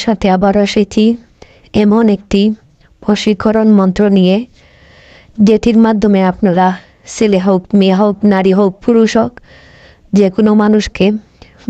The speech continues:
বশ করে কাছে আনতে পারবেন খুব স্বল্প সময়ের মধ্যেই। তো ভিডিওটি না টেনে প্রথম থেকে লাস্ট অবধি পর্যন্ত মনোযোগ সহকারে দেখবেন।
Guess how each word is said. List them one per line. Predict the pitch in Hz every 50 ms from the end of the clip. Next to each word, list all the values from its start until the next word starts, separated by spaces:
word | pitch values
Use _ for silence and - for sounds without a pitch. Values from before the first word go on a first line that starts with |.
| 185 180 175 196
বশ | 208 220 214 - - -
করে | - 202 202 214 240 240 214 - - - -
কাছে | - 202 190 - - 220 220
আনতে | 214 208 - 233 190 -
পারবেন | 214 196 196 - 220 214 214 -
খুব | 233 226 214 - -
স্বল্প | 240 220 214 202 - 226 220 214 -
সময়ের | 226 208 208 196 185 185 190 190
মধ্যেই। | 208 208 190 190 175 175 - - _ _ _ _ _ - - _ _ _ _ _ _ _ _ _ - - - _ - - -
তো | - 254 247 226 214
ভিডিওটি | 240 247 208 226 233 233 226 220 226 220 220
না | 208 190 185
টেনে | 190 185 180 175 175 185 190 190 185 - -
প্রথম | - 202 196 208 196 208 202
থেকে | 196 180 185 185 180 180
লাস্ট | 175 165 - - 240 214
অবধি | 208 196 208 190 -
পর্যন্ত | 220 208 180 196 185 180 175 - 220 240 269 262 - - - - - - - - - - _ _ _ -
মনোযোগ | 220 220 226 226 220 214 196 190 214 196 - - -
সহকারে | 220 208 - - 196 165 175 160 -
দেখবেন। | 196 175 175 165 170 160